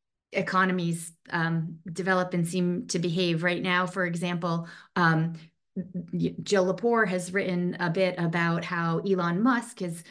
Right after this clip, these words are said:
been so, and, and so many other, um, Silicon Valley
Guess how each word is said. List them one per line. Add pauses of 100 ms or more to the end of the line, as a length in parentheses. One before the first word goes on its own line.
(160)
been
so,
and,
and
so
many
other, (280)
um,
Silicon
Valley